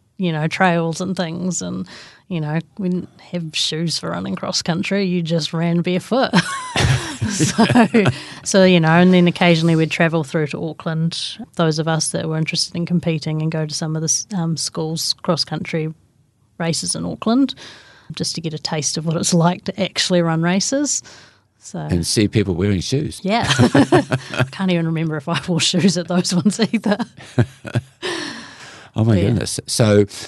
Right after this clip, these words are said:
Speaker 2: that must have been a pretty special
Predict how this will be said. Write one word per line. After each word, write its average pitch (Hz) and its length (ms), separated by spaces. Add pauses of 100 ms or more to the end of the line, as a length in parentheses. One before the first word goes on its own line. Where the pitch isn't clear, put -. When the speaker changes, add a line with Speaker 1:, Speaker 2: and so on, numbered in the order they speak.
(1400)
Speaker 2:
that - 260
must - 180
have 92 100
been 87 200
a 82 160 (260)
pretty 107 320
special 87 840